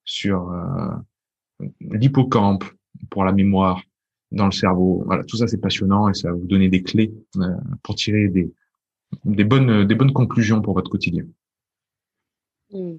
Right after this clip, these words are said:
Speaker 2: super. Merci infiniment, Pierre, pour tous
Speaker 1: C'est
Speaker 2: ces
Speaker 1: moi.
Speaker 2: partages.
Speaker 1: C'est moi, Aurélie. Vraiment, j'étais, euh, c'était un plaisir. Le, le temps a passé, euh, très rapidement et c'était, euh, une joie, euh, un plaisir, euh, parce que tu as,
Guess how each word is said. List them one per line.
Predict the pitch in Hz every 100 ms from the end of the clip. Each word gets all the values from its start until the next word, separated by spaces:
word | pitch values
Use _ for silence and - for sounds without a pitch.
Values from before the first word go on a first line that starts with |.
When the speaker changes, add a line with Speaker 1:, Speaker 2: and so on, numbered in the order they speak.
| - _ _
Speaker 2:
super. | - - - - 196 - _ _ _ _ _ _ _ - -
Merci | 196 -
infiniment, | 226 240 233 220 240
Pierre, | - 202 - _ _
pour | 185
tous | -
Speaker 1:
C'est | 233
Speaker 2:
ces | 214
Speaker 1:
moi. | -
Speaker 2:
partages. | - 202 233 - _ _ _
Speaker 1:
C'est | 143
moi, | 160
Aurélie. | 151 131 143 139
Vraiment, | 127 135 160
j'étais, | - 127
euh, | 123 120 117 107
c'était | - 123
un |
plaisir. | 123 165 135 165
Le, | 135 120
le | 123
temps | 123 165
a | 147
passé, | 139 131 151 151
euh, | 113 104 101 - _ _ -
très | 180
rapidement | 160 139 127 131 147
et | 113
c'était, | 110 110 107
euh, | 98 95 110
une | 110
joie, | 110 139 143 110
euh, | 95 95
un | 98
plaisir, | - 131 113 101
euh, | 87 82
parce | -
que | 95
tu | -
as, | 95